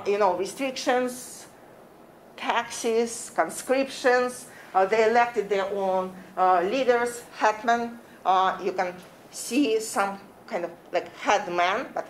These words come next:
hetman, uh, hetmanate, uh, as a, uh, definition of the state,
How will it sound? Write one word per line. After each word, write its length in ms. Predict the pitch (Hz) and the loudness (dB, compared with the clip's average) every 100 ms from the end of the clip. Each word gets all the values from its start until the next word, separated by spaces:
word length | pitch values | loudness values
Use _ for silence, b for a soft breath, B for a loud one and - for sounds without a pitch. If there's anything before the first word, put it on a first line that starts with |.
| - | -2
hetman, 400 | 208 - 247 294 B B B | 0 2 0 -2 B B B
uh, 220 | 185 180 | 0 0
hetmanate, 640 | - 214 202 240 240 240 240 B - | 0 -2 0 0 0 -2 -6 B 0
uh, 200 | 180 - | 0 2
as 140 | 185 175 | 0 2
a, 280 | 170 - | -2 0
uh, 320 | 220 180 175 - | 2 4 2 0
definition 520 | 185 196 180 180 156 | -8 -6 -6 -6 -8
of 120 | 151 | -8
the 80 | 170 | -10
state, 460 | - - 233 254 | -6 0 0 0